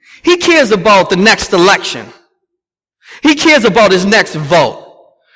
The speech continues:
So he goes down to the church, Bible in hand, notes in the Bible from the previous night,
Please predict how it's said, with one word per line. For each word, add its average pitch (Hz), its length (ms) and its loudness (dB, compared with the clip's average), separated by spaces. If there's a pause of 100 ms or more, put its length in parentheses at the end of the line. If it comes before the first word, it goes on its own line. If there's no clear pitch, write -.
(160)
So 262 220 0
he 359 200 2
goes 370 320 -2
down 269 460 0
to 330 180 0
the 381 100 -2
church, - 580 -4 (680)
Bible 320 760 0
in 302 140 0
hand, 185 600 -2 (600)
notes 339 540 2
in 381 260 2
the 392 140 0
Bible 254 420 4
from 240 200 -4
the 226 60 0
previous 330 540 -2
night, 196 360 0